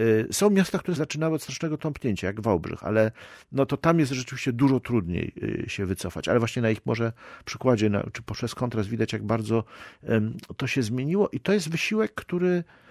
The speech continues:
m-, myśmy podjęli dość solidarnie i, i, i w, w zasadzie wszyscy razem. To znaczy,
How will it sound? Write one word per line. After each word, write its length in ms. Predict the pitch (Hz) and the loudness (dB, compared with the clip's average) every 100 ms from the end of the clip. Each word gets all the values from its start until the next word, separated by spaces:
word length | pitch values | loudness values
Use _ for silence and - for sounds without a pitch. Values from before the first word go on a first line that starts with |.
| - - - | -20 -16 -4
m-, 280 | 135 147 - | -2 -2 -2
myśmy 580 | 147 170 - 165 175 170 | -2 -2 -2 0 0 0
podjęli 960 | 165 151 156 165 160 160 165 160 170 151 | -2 -2 0 0 0 0 0 -2 -2 -2
dość 440 | 127 180 170 - | 2 2 2 -4
solidarnie 760 | - 143 127 135 175 190 185 | 0 0 2 2 2 2 0
i, 300 | 180 160 180 | 0 -4 -8
i, 280 | - - - | -10 -12 -10
i 40 | 160 | -4
w, 100 | 147 160 120 | -2 -2 -2
w 80 | |
zasadzie 340 | 139 - 170 160 | -6 -2 -2 -2
wszyscy 340 | - 131 - | -4 -8 -2
razem. 320 | 92 78 82 | 2 4 2
To 120 | 92 143 | -2 -4
znaczy, 240 | 147 | -2